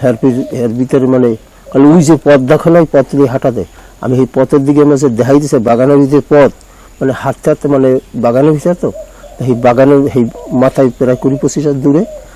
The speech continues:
তখন দেখি এই মাথায় বি সিট বসা। আমি বললাম, "না, আমি ওদিকে যাব না, ওদিকে বি সিট বসা আছে, আমাকে মারবে।"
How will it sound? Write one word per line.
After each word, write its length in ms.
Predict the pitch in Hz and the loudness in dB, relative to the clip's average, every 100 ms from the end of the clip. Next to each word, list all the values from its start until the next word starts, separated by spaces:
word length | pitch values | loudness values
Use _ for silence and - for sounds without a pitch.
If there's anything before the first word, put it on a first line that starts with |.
| - - | -20 -10
তখন 260 | 113 - 131 | -8 -2 0
দেখি 260 | 135 120 | 2 2
এই 120 | 123 120 | 0 0
মাথায় 420 | 110 113 - 117 110 - - | -2 -2 -2 -2 -2 -6 -10
বি 220 | 110 131 | 0 0
সিট 200 | - 131 120 | 2 -2 0
বসা। 260 | 113 - 98 | -4 -4 -12
আমি 680 | - _ _ - - - 131 | -16 _ _ -20 -18 -12 -2
বললাম, 180 | 127 117 | 0 2
"না, 160 | 117 | 0
আমি 140 | 110 113 | 0 -2
ওদিকে 240 | 113 117 | -2 -2
যাব 300 | 101 101 95 | -2 -4 -4
না, 120 | 92 80 _ _ _ | -12 -16 _ _ _
ওদিকে 240 | - 95 110 | -14 -6 -4
বি 200 | 107 113 | -2 -4
সিট 200 | - 123 | -4 -6
বসা 260 | 117 117 | -6 -6
আছে, 180 | 127 175 185 - - _ - | -8 -8 -14 -20 -20 _ -12
আমাকে 320 | 113 120 117 | -12 -10 -10
মারবে।" 520 | 113 117 104 95 - | -8 -8 -12 -16 -20